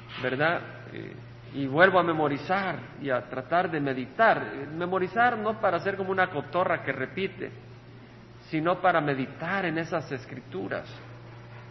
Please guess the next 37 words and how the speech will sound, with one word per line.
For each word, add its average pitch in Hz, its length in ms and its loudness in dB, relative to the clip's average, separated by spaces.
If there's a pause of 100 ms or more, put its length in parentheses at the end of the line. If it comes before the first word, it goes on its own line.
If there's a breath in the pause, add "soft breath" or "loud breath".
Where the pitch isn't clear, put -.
(280)
asimilarlas. 143 1040 4
Porque 135 140 -4
cuando 156 200 0
uno 190 80 2
está 190 200 0
tratando 180 420 0
de 165 40 0
memorizar, 143 640 4
aprovecha 156 560 2
a 139 60 -2
tratar 156 380 0
de 160 80 2
hallar 147 260 6
el 143 100 2
enten-, 117 440 -4
el 127 120 -2
entendimiento. 123 720 -2 (1300 loud breath)
Y 180 160 4
el, 185 180 4
es 196 160 2
que 202 100 6
el, 190 100 6
el 175 200 6
amor 233 260 8
es - 120 4
el 233 100 2
camino 220 340 4
más 226 240 4
excelente. 226 640 2
En 131 120 0
el 135 260 -4
capítulo 202 500 0
doce, 208 300 4
versículo 190 500 0
treinta 147 380 0
y 165 80 0
uno, 185 320 0